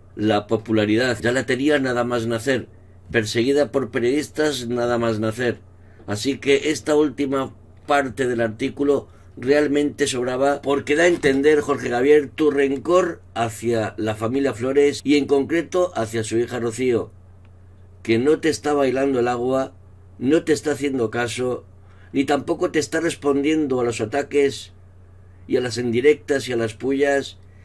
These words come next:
que le lanzas semana a semana, artículo a artículo, y que la única intención que tiene es alimentar tu ego, tu ego periodístico y personal. Quizás deberías también reflexionar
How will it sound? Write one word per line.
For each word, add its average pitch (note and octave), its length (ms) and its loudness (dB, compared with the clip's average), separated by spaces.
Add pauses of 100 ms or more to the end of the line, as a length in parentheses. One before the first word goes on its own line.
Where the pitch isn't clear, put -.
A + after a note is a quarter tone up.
(300)
que A#2 80 -2
le A#2 100 2
lanzas C#3 520 0
semana B2+ 440 -2
a B2+ 40 -4
semana, B2 640 -4 (100)
artículo A#2 760 -2
a A#2 40 2
artículo, G#2+ 640 -4
y D#3+ 100 6
que D3+ 100 -2
la D3+ 120 4
única F3+ 340 2
intención C3+ 520 2
que C3 120 2
tiene D3+ 500 2
es F3+ 280 2
alimentar C3 680 0
tu C3+ 280 0
ego, A#2 400 2 (400)
tu A2+ 160 0
ego C3 340 2
periodístico D#3 840 2
y D3+ 60 6
personal. A2 600 -2
Quizás C#3+ 560 0
deberías D3 560 2
también D3 420 0
reflexionar A#2 720 -4